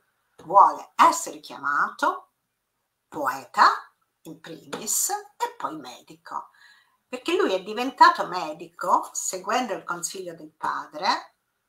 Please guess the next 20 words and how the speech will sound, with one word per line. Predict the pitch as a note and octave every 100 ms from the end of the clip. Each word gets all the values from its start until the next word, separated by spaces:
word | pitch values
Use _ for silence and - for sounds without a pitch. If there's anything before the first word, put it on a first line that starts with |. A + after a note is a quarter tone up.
| _ _ _ _ _ _ _ _ _
perché | G3 - D4+ - - _
il | -
padre | - G4+ D#4+
gli | F#3+
aveva | G3+ F#3+
detto: | F3 -
"Se | - C4 A#3+
vuoi | E4 A#4+ F#4+
fare | - - F#3+ F#3+
il | E3+
letterato, | E3+ F#3+ - - C#3+ - - _ - D#3 - _ _ _ _ -
guarda | G#3+ F4 D#4+ D4+ F4 F4+
di | -
crearti | - - F#3 E3 D#3 - E3+ D3
un | F#3+
lavoro | - - D3 C#3+ G#3
che | D4
ti | D4 F3
renda | C#3 D#3
indipendente". | F#3 F#3+ F#3+ F3+ D#3+ - - _ _ -